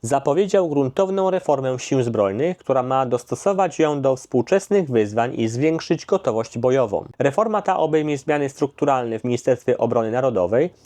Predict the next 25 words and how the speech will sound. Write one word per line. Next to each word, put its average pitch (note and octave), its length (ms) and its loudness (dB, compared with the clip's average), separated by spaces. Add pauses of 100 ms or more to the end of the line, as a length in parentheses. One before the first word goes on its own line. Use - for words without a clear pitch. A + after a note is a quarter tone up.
(120)
które A#2+ 320 2
mają D#3+ 420 0
na G#3 140 -2
celu F#2 380 0 (280)
uproszczenie F#3 580 0
procesów D3 420 -2
decyzyjnych B2 680 0
i A2 160 0
poprawę G3 540 0 (120)
efektywności E3 840 0
zarządzania C3 560 0
budżetem. A#2+ 600 -2 (280)
Nowa G#3+ 340 2
struktura F3 420 0
dowodzenia C#3+ 500 0
w - 80 -10
Ministerstwie D3 520 0
Obrony A#2+ 520 0
ma C#3 180 0
zapewnić C#3+ 520 -2
większą F#3 480 0
przejrzystość C#3+ 680 0
i C3+ 80 0
skuteczność A2+ 580 -2
działania. G#2 500 0